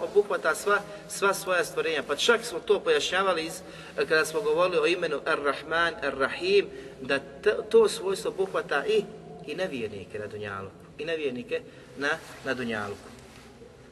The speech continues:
El-Hulejmi rahmetullah alejhi kaže, pogledajte ovo, i ovo je jako bitno, znači ova značenja koja smo uzeli od učenjaka,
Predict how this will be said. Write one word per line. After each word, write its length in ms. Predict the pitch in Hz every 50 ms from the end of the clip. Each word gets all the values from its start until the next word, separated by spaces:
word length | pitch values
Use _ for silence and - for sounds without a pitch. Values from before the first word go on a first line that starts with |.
| - - - - -
El-Hulejmi 580 | 156 160 165 160 180 185 202 226 233 208 190 185
rahmetullah 520 | 185 196 190 185 170 180 190 190 180 160
alejhi 220 | 160 165 190 175 - -
kaže, 420 | 175 160 156 151 143 185 202 202 196 - - - - - -
pogledajte 420 | 170 165 170 160 151 139 - - 135
ovo, 120 | 120 113
i 80 | 120 139
ovo 140 | 160 170
je 40 | 175
jako 260 | 185 180 175 - -
bitno, 300 | - 160 156 - 123 117
znači 240 | 120 127 127 - - -
ova 140 | 202 190 165
značenja 600 | - 185 196 202 196 196 - 160 147 143 135 123 -
koja 180 | 160 151 147 139
smo 160 | 143 156 160
uzeli 340 | 180 208 170 160 151 143 143
od 120 | 131 135
učenjaka, 640 | 123 - - 139 135 127 123 123 120 - - -